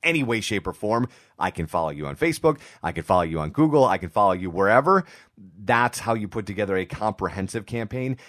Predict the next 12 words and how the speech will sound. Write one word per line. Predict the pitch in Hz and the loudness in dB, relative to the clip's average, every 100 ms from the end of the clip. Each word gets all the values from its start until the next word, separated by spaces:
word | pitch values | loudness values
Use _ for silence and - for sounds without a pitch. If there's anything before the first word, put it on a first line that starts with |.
| - | -6
that | 104 98 | -4 0
makes | 104 117 - | 0 -2 0
that | 117 87 | -2 0
five | 113 104 101 | 2 2 2
million | 101 98 | -2 -2
dollars | 90 85 82 78 | -2 -4 -6 -8
worth | 80 69 | -14 -14
it. | 62 - | -18 -16
Because | 85 98 | -8 -6
I'm | 98 | -6
telling | - 131 117 92 | -2 -2 -2 -4
you, | 80 | -6